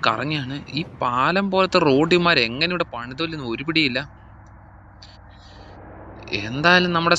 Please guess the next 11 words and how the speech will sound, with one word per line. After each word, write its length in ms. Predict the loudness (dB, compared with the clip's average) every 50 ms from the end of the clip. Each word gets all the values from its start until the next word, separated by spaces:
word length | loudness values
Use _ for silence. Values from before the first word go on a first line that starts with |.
| 0
സന്നിധാന 420 | -2 -2 -2 0 0 2 2 2 2 0
റൂട്ട് 200 | -2 0 0 0 0 0 -2
ഒരു 140 | -2 0 0 0
രക്ഷയില്ല 400 | 0 0 0 2 2 2 2 2 0 -2
ഗെയ്സ്, 200 | -4 -6 -10 -12 -12 -10 -10 -10
അപ്പാരം 400 | -10 -2 2 2 2 4 2 2 0 0
തന്നെ. 160 | 0 0 -2 -4 -4
നല്ല 140 | -4 -4 -4 -4
അടിപൊളി 460 | -6 -8 -4 -2 0 2 2 2 2 2 0
വളവ്, 240 | 0 0 2 0 0 0 0
നല്ല 100 | -2